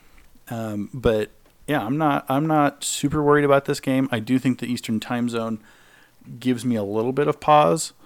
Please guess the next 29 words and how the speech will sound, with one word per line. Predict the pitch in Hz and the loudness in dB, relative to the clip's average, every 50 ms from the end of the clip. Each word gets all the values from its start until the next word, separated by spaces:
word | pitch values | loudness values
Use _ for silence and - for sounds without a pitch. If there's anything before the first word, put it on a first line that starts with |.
| - _ _ _ _ | -20 _ _ _ _
but, | 156 123 107 - 117 110 107 104 101 107 - - - - - _ _ _ _ _ _ _ _ _ - 120 | -12 -12 -2 0 2 2 2 0 -2 -6 -10 -16 -20 -20 -20 _ _ _ _ _ _ _ _ _ -12 -10
um, | 104 101 98 98 107 110 110 104 101 - - _ _ _ _ _ _ _ _ _ _ _ _ _ _ - - - | -8 -8 -6 -8 -10 -12 -12 -14 -14 -16 -18 _ _ _ _ _ _ _ _ _ _ _ _ _ _ -20 -6 -2
I, | 127 113 110 110 113 120 | 0 2 2 2 4 2
I | |
don't | 120 117 113 - | 2 2 0 -2
think | - - 110 101 - | -6 -6 -6 -6 -6
that | - 107 117 | -8 -6 -4
they | 113 107 | -4 -4
have | 101 - 110 110 107 127 - - | -2 0 -2 -2 -2 -4 -8 -8
enough | - 113 104 104 104 104 104 104 104 104 101 - - - - - _ - | -6 -4 -4 -4 -4 -4 -4 -6 -6 -8 -10 -10 -12 -16 -18 -20 _ -20
firepower | - - - 117 101 101 101 104 107 107 - 107 107 107 110 107 107 107 120 127 - - - | -16 -8 -8 -8 -6 -6 -8 -10 -8 -4 -2 -2 -2 -2 -4 -4 -6 -8 -12 -14 -14 -16 -16
to | - - 113 113 113 110 113 110 - - | -10 -6 -4 -4 -2 -4 -4 -6 -8 -10
keep | - - 113 107 - | -8 -6 -6 -2 -2
up | 107 101 - - | -2 -2 -2 -6
with | 120 117 - | -10 -10 -10
B | - 117 | -10 -8
Y | 117 110 110 | -6 -4 -4
U, | 110 107 107 - | -4 -4 -6 -8
'cause | - - | -10 -10
at | - - - | -10 -4 0
that | - 120 123 - - | 2 2 2 2 0
point, | - 127 123 - - | 0 -2 0 0 -2
I'm | 117 120 120 | -2 -2 -2
expecting | 110 - - - 120 - - 113 110 | -2 -4 -6 -8 -6 -6 -4 -4 -4
the | 110 | -4
offense | 104 104 - - 117 - - | -4 -6 -6 -8 -10 -10 -10
to | - | -14
be | - - | -20 -18
clicking. | - - - - - - | -16 -16 -16 -16 -20 -20